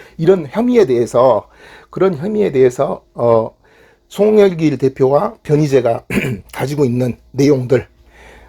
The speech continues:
어, 가지고 있는 증거들을 활용을 해서 정면으로 공격을 하지 않고 이제 한동훈의 주변을 또 두드리고 주변을 때리고 엉뚱한 데에다가, 어? 엉뚱한 데에다가 비난을 하고 이런 식으로 하다가,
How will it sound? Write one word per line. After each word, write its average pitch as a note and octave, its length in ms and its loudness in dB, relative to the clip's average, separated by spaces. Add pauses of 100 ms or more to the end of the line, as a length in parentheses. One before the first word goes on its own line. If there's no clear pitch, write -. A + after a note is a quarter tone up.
(100)
어, G#2 220 -16
가지고 C#3 280 -2
있는 C#3+ 180 -2
증거들을 D#3 720 2
활용을 F3 360 -4
해서 B2+ 480 0
정면으로 F3+ 520 0
공격을 C3+ 460 -2
하지 D#3 180 -4
않고 C3+ 640 0 (500)
이제 B2+ 340 2 (120)
한동훈의 G#3 480 0
주변을 D#3 720 0
또 D#3 160 -2
두드리고 G3 460 -4
주변을 D#3+ 440 -2
때리고 E3+ 520 0
엉뚱한 F#3 440 0
데에다가, C#3+ 680 4
어? D#3 220 -12 (240)
엉뚱한 F3 440 0
데에다가 D3 840 2
비난을 D3+ 420 2
하고 C#3 600 2 (340)
이런 F3+ 260 0
식으로 E3 280 -6
하다가, C#3 640 0